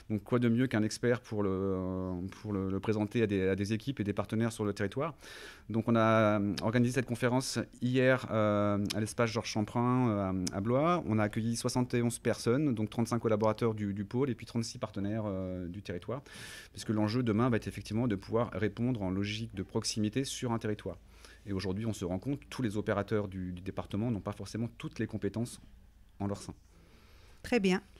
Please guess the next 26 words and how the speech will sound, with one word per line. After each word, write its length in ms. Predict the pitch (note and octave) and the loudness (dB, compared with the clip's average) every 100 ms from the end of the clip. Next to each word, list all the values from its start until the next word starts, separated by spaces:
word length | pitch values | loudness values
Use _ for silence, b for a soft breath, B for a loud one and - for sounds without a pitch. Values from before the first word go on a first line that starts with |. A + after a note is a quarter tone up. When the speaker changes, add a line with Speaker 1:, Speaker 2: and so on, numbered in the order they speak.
| b b b b - | b b b b -6
Speaker 2:
Écoutez, 500 | F#3 - G3+ A3 G#3+ | -4 -2 2 4 4
mais 220 | F3+ D#3+ E3 | 4 2 4
moi 220 | E3+ F3 | 4 4
je 120 | - | 4
vous 80 | F3+ | 6
laisse, 360 | F3 F3 - F3 | 6 6 2 4
euh, 220 | D3+ C#3+ | 4 6
nous 280 | D3+ E3 D#3+ | 6 4 2
écouter. 440 | - D#3+ - D4+ | -2 -4 0 0
Je 80 | C4 | 0
vous 80 | G3+ | -2
souhaite 260 | F#3 F3+ | 0 2
un 60 | D#3+ | 0
très 240 | - B3+ | 2 2
bon 180 | A#3+ A3+ | 4 4
après-midi. 540 | G3+ - F3+ E3+ F#3+ D#4 | 2 2 2 2 2 0
Speaker 1:
Merci 240 | - A#2 | 0 0
pour 100 | - | 6
votre 120 | G3 | 6
Speaker 2:
Merci 160 | G3+ - | 8 8
Speaker 1:
accueil. 80 | G#3 | 10
Speaker 2:
d'avoir 260 | G3+ G3+ | 12 12
répondu 380 | F#3 F#3+ F#3+ F#3 | 10 6 4 2
à 80 | F3+ | 2
nos 140 | F3 | 0
questions. 460 | - F3 - G#3+ | 0 -4 -4 -6